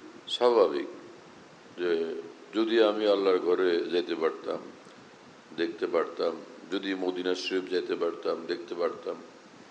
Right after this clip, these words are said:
তো এরকম শখ এবং জজবা এবং তামান্না তো থাকা চাই,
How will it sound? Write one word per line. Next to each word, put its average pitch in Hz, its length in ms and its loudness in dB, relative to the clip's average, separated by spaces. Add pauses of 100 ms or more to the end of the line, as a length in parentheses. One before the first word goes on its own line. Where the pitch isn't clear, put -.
(720)
তো 113 60 0
এরকম 117 440 6
শখ 120 480 8
এবং 110 340 2
জজবা 104 420 6
এবং 104 300 0
তামান্না 101 480 4
তো 101 140 -4
থাকা 110 360 2
চাই, - 360 -4